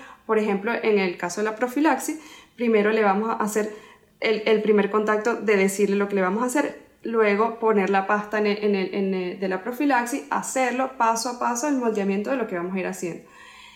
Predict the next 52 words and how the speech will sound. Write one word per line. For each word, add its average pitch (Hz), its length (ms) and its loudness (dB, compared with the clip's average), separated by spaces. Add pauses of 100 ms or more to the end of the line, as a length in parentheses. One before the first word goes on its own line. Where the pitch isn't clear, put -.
(200)
Luego, 233 460 2 (600)
otra 226 300 0
técnica 254 320 4
podría 226 180 0
ser 269 260 -4
que 240 120 0
él 220 120 2
vea 240 300 2
la 254 160 2
conducta 208 420 0
deseada 240 420 0
en 226 80 2
otras 202 240 -2
personas. 247 720 -2 (480)
O - 100 -20
sea, 226 140 -2
que 214 140 0
puede 208 220 0
ser 214 140 0
a 208 80 4
través 196 240 0
de 202 100 0
videos, 254 440 2
a 226 100 0
través 185 220 -2
de 202 100 -4
fotos, 262 360 0
o 262 40 0
a 226 60 -2
través 190 200 -2
de 196 80 0
otro 196 220 -2
paciente 208 380 -2
que 220 80 -4
tengamos 196 400 0
que 214 80 -2
le 208 40 0
estén 196 200 -4
haciendo 202 280 0
una 220 120 2
limpieza, 285 420 0
que 233 80 -6
él 208 140 2
vea 233 280 0
lo 254 100 -2
que 240 80 -6
le 220 60 -4
están 196 220 -4
haciendo, 240 380 -2
cómo 214 180 -4
esa 226 180 -4
persona 214 360 -2